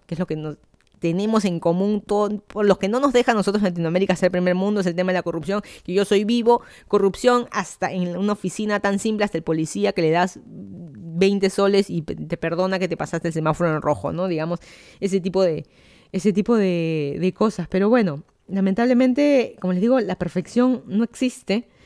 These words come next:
Y este es un claro, un claro ejemplo de lo, de lo que ha pasado. Y me había olvidado, y lo voy a mencionar, de que se ha estado diciendo por ahí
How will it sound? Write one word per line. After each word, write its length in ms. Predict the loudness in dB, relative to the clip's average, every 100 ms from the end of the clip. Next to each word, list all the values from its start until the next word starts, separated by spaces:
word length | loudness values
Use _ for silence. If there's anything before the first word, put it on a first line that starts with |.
| _ -20 -4
Y 140 | 0
este 140 | 2 2
es 80 | 0
un 100 | 2
claro, 360 | 2 2 0
un 140 | -2 -4
claro 280 | -2 0 -2
ejemplo 480 | -2 -2 0 0
de 160 | -2 -2
lo, 380 | -2 -2 -4 -6
de 120 | -2
lo 120 | -2
que 100 | 0
ha 40 | 2
pasado. 460 | 2 4 4 2 -4 -20 -6
Y 180 | 0 0 0 4
me 120 | 6
había 160 | 8 8
olvidado, 360 | 8 8 6
y 40 | 6
lo 60 |
voy 100 | 6
a 40 | 6
mencionar, 560 | 6 4 2 2 -2 -8 -8
de 100 | -6
que 100 | -4
se 120 | 0 0
ha 20 |
estado 640 | 2 4 6 4 2 _ _ -6
diciendo 600 | -2 0 2 4 4 4
por 140 | 2
ahí 260 | 2 0